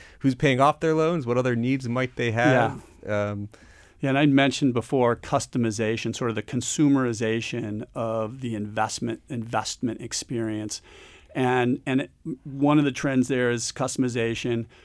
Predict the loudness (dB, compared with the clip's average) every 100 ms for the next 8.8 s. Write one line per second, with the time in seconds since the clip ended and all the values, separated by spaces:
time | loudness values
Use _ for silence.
0 | _ -10 -2 -2 2 0 2 0 0 -2
1 | -2 -4 -6 -8 -16 _ _ _ -4 -4
2 | -4 -4 -6 -4 -2 0 2 0 0 0
3 | 0 -2 -2 -2 -2 -4 -4 -8 -8 -8
4 | -6 -4 -2 -2 -2 -2 -2 -6 -6 -8
5 | -4 -4 -4 -8 -16 -20 -8 -2 0 0
6 | -2 -4 -4 -2 -2 -4 -4 -6 -6 -4
7 | -2 -2 -2 -4 -4 -4 -6 -8 -6 -6
8 | -8 -6 -4 -2 -2 -2 -4